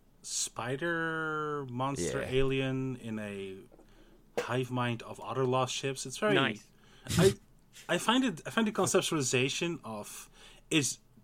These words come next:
Speaker 1: it, it's so horrific, but at every point in time it tries to be not horrific, which I
Speaker 2: Mm-hmm.
Speaker 1: think is quite endearing of the spider brute monster. Like,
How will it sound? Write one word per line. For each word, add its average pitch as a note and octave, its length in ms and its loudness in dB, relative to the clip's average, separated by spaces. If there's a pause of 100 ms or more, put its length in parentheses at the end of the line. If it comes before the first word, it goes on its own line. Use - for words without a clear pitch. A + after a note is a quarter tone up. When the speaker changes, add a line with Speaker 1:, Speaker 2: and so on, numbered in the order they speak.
(140)
Speaker 1:
it, E3 120 -4 (360)
it's F#3 180 6
so F#3+ 280 8
horrific, C#3 600 2
but D3+ 180 -4
at C3+ 180 -8
every C#3 280 -6 (160)
point C#3+ 240 2
in A#2 100 -6
time C3 260 -2
it B2 100 -6
tries B2 300 -2
to - 40 -10
be B2 120 0
not G#2+ 320 -4
horrific, C3+ 600 -4 (300)
which C3 120 -2
I D3+ 40 2
Speaker 2:
Mm-hmm. C3+ 60 0
Speaker 1:
think A#3+ 140 2
is - 80 0
quite A3+ 180 0
endearing G#3 440 0
of E3 140 -6
the - 60 -6
spider E3+ 380 0
brute E3+ 280 -2
monster. D#3 480 -2
Like, B2 240 -6